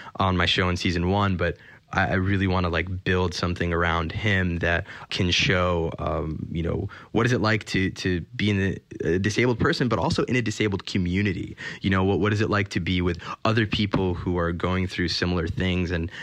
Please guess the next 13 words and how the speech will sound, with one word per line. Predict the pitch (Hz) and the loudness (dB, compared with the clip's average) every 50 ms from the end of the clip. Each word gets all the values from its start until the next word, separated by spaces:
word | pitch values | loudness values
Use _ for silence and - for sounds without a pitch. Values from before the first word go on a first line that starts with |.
| - - | -4 0
not | 101 101 98 98 95 - | 2 2 2 2 0 0
just | 92 90 98 92 87 - 87 82 | 0 0 0 0 0 -2 -2 0
being | 92 87 87 87 85 82 | 0 0 2 0 0 0
the | 92 87 | 2 2
one, | 85 85 90 92 90 92 87 82 85 87 85 87 - - - - - | 2 2 2 2 2 2 2 2 2 0 -2 -2 -4 -6 -10 -8 -4
uh, | - - 82 85 80 80 - | 0 2 2 2 2 2 0
in, | 50 87 87 - - 90 90 - | 0 -2 -2 0 0 -2 0 0
in | - 92 87 | 0 -2 -2
someone | - - 90 90 87 82 | 0 0 0 2 2 0
else's | 82 80 - - - - - | 0 0 -2 -2 -4 -4 -4
story? | - - 95 87 85 90 85 67 69 69 | -2 0 2 2 2 2 2 2 0 0
And | - 82 95 | 0 -2 -2
so | - 101 90 87 85 85 | 0 0 2 2 0 0